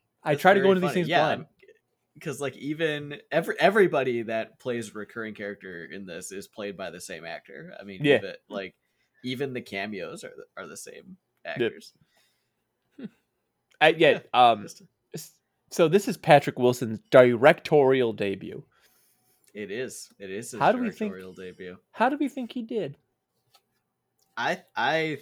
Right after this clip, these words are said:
Speaker 2: think that he did really well. I mean, I think that,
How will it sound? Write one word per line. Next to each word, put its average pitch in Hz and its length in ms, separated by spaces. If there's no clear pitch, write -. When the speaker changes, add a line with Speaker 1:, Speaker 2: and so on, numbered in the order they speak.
Speaker 2:
think 123 200
that 104 140
he 104 80
did 92 200
really 107 380
well. - 360
I 104 100
mean, 104 240
I 101 140
think 107 300
that, 101 400